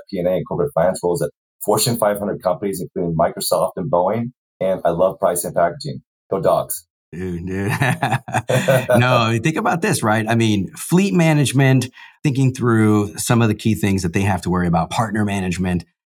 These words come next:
Speaker 2: Pricing has so many different layers, and Aaron has seen the layers, right? And so that's gonna be real interesting to,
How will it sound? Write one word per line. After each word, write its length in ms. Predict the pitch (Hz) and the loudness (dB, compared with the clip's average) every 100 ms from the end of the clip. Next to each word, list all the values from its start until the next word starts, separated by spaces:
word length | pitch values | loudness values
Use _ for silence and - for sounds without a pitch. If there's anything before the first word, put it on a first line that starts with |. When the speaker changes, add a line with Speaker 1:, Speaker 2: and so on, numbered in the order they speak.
| _ - | _ -4
Speaker 2:
Pricing 260 | 175 170 | -2 0
has 140 | 127 - | 0 0
so 160 | 160 | 2
many 180 | 143 127 | 4 4
different 300 | 113 107 - | 2 0 -2
layers, 500 | 101 101 175 214 - - | 0 2 2 0 -4 -2
and 140 | 110 | -2
Aaron 240 | 147 147 151 | 2 2 4
has 160 | 113 | 2
seen 160 | - 143 | 2 0
the 80 | 101 | 0
layers, 440 | 90 85 - - - | -2 -6 -10 -16 -10
right? 160 | 85 82 | -6 -6
And 140 | 87 82 | -4 -4
so 100 | 85 | 0
that's 160 | 95 | 0
gonna 160 | - 104 | 0 0
be 120 | 92 | 0
real 160 | 90 90 | 0 0
interesting 420 | 87 - 92 87 | -2 -4 -2 -2
to, 240 | - 85 | -2 -4